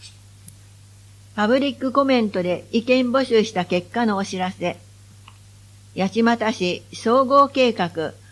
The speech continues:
二ゼロ一五後期基本計画案及び第二次八街市町人仕事創生総合戦略案。募集期間、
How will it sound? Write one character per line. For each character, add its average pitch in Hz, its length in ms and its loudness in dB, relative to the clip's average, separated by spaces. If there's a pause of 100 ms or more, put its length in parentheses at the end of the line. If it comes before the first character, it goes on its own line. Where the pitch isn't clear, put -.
(160)
二 247 280 2
ゼ 262 140 4
ロ 214 140 2
一 202 260 -2
五 202 260 2
後 269 260 2
期 190 180 -4
基 190 180 -4
本 254 240 0
計 233 220 0
画 160 360 -8 (200)
案 202 360 -4
及 208 260 0
び 139 200 -8 (480)
第 240 300 2
二 226 160 2
次 170 160 -6
八 185 220 -4
街 254 280 0
市 - 260 -10 (100)
町 185 480 -6 (140)
人 - 440 -2 (100)
仕 196 180 -8
事 214 420 0 (340)
創 262 280 0
生 262 260 0
総 254 320 2
合 254 220 2
戦 240 320 -2
略 170 320 -6 (320)
案。 196 280 -4 (880)
募 196 120 0
集 262 260 2
期 - 180 -10
間、 180 280 -4